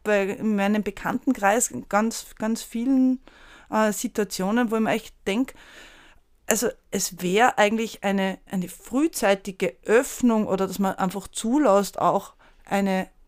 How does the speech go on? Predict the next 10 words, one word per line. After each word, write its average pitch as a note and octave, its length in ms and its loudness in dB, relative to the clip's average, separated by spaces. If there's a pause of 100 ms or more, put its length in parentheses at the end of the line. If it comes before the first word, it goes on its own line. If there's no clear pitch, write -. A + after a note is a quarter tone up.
(220)
von - 220 -6
mir A3+ 100 0
aus - 120 -6
eine, G3+ 360 -6
eine G3+ 220 -4
andere A3 400 2
Liebesbeziehung F#3 1120 -4 (120)
oder G#3+ 360 0
wenigstens A#3+ 600 0 (680)
eine, A#3+ 360 2